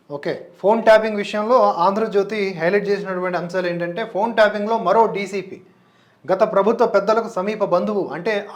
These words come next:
almost all ఏ గొప్ప, అంటే ఎల్-, ఎంత పెద్ద వ్యక్తుల్ని కూడా వదలకుండా రేవంత్ రెడ్డి ఇంటి మొత్తాన్ని కూడా ట్యాపింగ్ చేశారంట. ఏం సాధించారు? ఓడిపోయారు. ఈరోజు అధికార దుర్వినియోగానికి పాల్పడినంత మాత్రాన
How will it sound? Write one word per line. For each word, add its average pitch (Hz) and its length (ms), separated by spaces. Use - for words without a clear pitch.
almost 220 560
all 185 120
ఏ 202 440
గొప్ప, 165 480
అంటే 170 320
ఎల్-, 151 340
ఎంత 170 280
పెద్ద 190 140
వ్యక్తుల్ని 190 440
కూడా 233 180
వదలకుండా 170 500
రేవంత్ 185 360
రెడ్డి 196 180
ఇంటి 190 260
మొత్తాన్ని 233 560
కూడా 254 200
ట్యాపింగ్ 202 380
చేశారంట. 151 400
ఏం 226 180
సాధించారు? 185 540
ఓడిపోయారు. 165 560
ఈరోజు 113 240
అధికార 208 380
దుర్వినియోగానికి 208 720
పాల్పడినంత 190 560
మాత్రాన 208 880